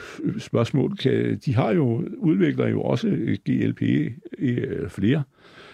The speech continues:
G L P et, øh, produkter, hvoraf, øh, Boehringer Ingelheim er deres, øh,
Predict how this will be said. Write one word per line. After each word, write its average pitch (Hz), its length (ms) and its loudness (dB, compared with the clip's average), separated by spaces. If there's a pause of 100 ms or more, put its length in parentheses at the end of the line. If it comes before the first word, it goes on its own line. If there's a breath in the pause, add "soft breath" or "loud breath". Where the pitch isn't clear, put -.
(160 loud breath)
G - 20 6
L 123 160 4
P - 80 -4
et, 123 280 2
øh, 143 160 0
produkter, 143 520 0 (480 soft breath)
hvoraf, 135 680 2
øh, 113 80 0
Boehringer 131 340 4
Ingelheim 113 720 4
er 98 140 0
deres, 123 500 -2
øh, 107 160 2